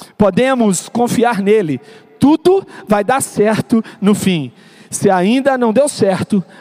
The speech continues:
ainda não é o fim." Amém? Você crê nisso? Se ainda não deu certo, é porque ainda não é o fim. Em Salmo cento e dezoito, no versículo seis: "O Senhor está comigo, não temerei.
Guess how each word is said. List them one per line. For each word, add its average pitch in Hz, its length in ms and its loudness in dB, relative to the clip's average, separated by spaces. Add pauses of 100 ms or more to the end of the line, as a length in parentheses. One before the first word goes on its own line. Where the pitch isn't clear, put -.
ainda 160 560 -2 (100)
não 139 260 -4
é 135 60 0
o 135 60 -2
fim." - 400 -12 (720)
Amém? 226 340 0
Você 226 180 2
crê 233 240 0
nisso? 240 420 0 (280)
Se - 180 -4
ainda 240 460 0
não 247 160 2
deu 285 240 2
certo, 262 560 0 (160)
é 240 120 2
porque 247 300 0
ainda 269 420 2
não 240 260 2
é 349 180 -2 (680)
o 151 80 0
fim. 135 500 -6 (920)
Em 190 80 0
Salmo 262 400 0
cento 254 320 -2
e - 20 0
dezoito, 220 520 0
no 220 80 0
versículo 214 580 -2
seis: 175 400 -4
"O 180 80 -2
Senhor 208 460 -2
está 214 280 -6
comigo, 175 640 -4 (340)
não 180 400 2
temerei. 170 720 0